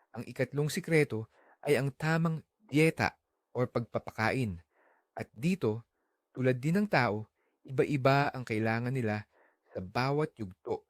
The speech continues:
ng kanilang buhay. Sa simula ng paglaki, kapag ang halaman ay nagsisimula pa lang dumami ang dahon, kailangan niya ng nitrogen.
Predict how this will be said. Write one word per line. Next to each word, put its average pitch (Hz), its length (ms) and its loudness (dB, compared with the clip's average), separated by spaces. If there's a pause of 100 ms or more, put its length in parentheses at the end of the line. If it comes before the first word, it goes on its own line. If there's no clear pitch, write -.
ng 123 160 -8
kanilang 92 400 -2
buhay. 107 480 -2 (960)
Sa - 80 -16
simula 123 400 2
ng 147 160 -2
paglaki, 127 560 -2 (640)
kapag 113 320 -4
ang 120 80 0
halaman 147 720 2
ay 117 160 -2
nagsisimula 139 800 -2
pa 139 80 0
lang 135 160 -2
dumami 123 400 0
ang 135 160 -4
dahon, 95 480 0 (640)
kailangan 117 480 0
niya 120 160 -2
ng 104 240 -2
nitrogen. 95 640 -4